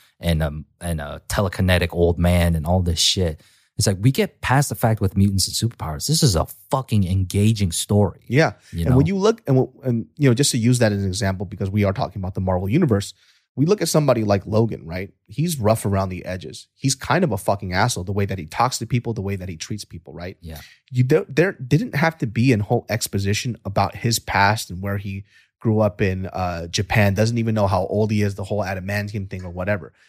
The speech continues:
Speaker 2: You didn't need to know any of that. You could see him struggling to be a good person with his relationship with Professor Xavier.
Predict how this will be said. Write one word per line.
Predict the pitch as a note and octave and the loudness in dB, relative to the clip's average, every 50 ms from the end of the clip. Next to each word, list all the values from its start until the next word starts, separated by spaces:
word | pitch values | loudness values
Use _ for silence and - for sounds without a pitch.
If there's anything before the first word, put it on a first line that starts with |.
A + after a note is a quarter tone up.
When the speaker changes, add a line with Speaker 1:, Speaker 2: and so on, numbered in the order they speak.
| _ _ - | _ _ -4
Speaker 2:
You | - D3+ | -2 0
didn't | G#3 C4+ G#3 | 0 2 0
need | D3+ F3 G3+ - | 0 -2 -2 -2
to | E3+ | 0
know | A2+ G#2+ G#2 G2 | 0 0 0 0
any | G2+ A#2+ B2+ | 0 -2 -2
of | G2+ F2+ | -4 -6
that. | D#2 A#1+ - _ _ _ _ _ - | -8 -12 -16 _ _ _ _ _ 0
You | A#2 C3 | 0 0
could | D3+ - G#3+ - | 2 2 0 0
see | - - - C#3 C#3 D#3+ F3+ F3 - _ _ - | 0 0 2 0 0 -2 -2 -6 -12 _ _ -6
him | - - C3+ C3+ | 2 2 2 2
struggling | - - - C#3 C#3+ C3 C#3 C3+ C3+ | 2 0 2 2 2 2 2 0 0
to | C3 B2+ | 0 -2
be | A2 A#2+ A#2 | 0 0 0
a | A2 G2 | 0 -2
good | F#2+ - A2 G2 - - | -2 -6 -6 -6 -6 -2
person | - G#2 G#2 - - D3 D3 - E2+ | 0 0 0 0 0 -2 -2 -2 -4
with | G#2 G2 - | -4 -4 0
his | - B2 A#2 - | -2 -2 0 0
relationship | G#2 F#2+ G2 G2+ G#2+ - - A#2+ - | -4 -2 -2 -2 -2 -2 -2 -4 -4
with | - - - | -8 -10 -12
Professor | A2 G2+ - G2 F#2+ - G2+ | -12 -6 -4 -4 -2 -2 -4
Xavier. | F#2+ F#2 G#2 C3 C#3 - - | -4 -2 -4 -4 -4 -6 -14